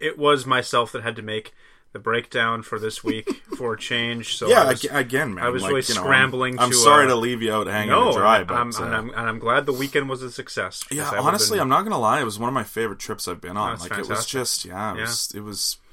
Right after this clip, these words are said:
Speaker 2: it was nonstop, just hemorrhaging money, but it was great.
Speaker 1: Nice.
Speaker 2: Hemorrhaging money. And
Speaker 1: A new,
Speaker 2: I s-,
Speaker 1: a new jersey hanging next to me,
Speaker 2: yeah,
Speaker 1: I see,
Speaker 2: I got a,
Speaker 1: and,
Speaker 2: I got
Speaker 1: uh,
Speaker 2: a Blake Wheeler Aviators jersey.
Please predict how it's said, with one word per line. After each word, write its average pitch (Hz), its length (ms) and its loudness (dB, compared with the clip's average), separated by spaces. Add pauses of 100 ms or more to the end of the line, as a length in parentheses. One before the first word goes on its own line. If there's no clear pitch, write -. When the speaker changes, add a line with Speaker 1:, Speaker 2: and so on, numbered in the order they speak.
(880)
Speaker 2:
it 120 80 0
was 135 160 0
nonstop, 139 680 4 (440)
just - 340 -4
hemorrhaging 113 720 -4
money, 90 340 -6
but 87 160 -12
it 90 120 -8
was 90 120 -10
great. 78 300 -14 (260)
Speaker 1:
Nice. 107 320 -14 (100)
Speaker 2:
Hemorrhaging 104 520 -6
money. 82 240 -12
And 76 80 -16
Speaker 1:
A - 40 -14
new, 107 60 0
Speaker 2:
I 123 40 2
s-, 131 180 0
Speaker 1:
a 120 80 -8
new 120 120 -6
jersey 135 440 -4
hanging 143 360 -6
next 151 240 -6
to 160 120 -8
me, 160 100 -10
Speaker 2:
yeah, 131 200 4
Speaker 1:
I 156 40 -2
see, 110 100 -6
Speaker 2:
I 113 120 2
got 113 180 4
a, 113 40 4
Speaker 1:
and, 110 80 8
Speaker 2:
I 107 180 8
got 107 120 2
Speaker 1:
uh, 107 140 2
Speaker 2:
a 107 40 0
Blake 107 300 -2
Wheeler 107 340 -2
Aviators 101 520 -2
jersey. 101 420 -6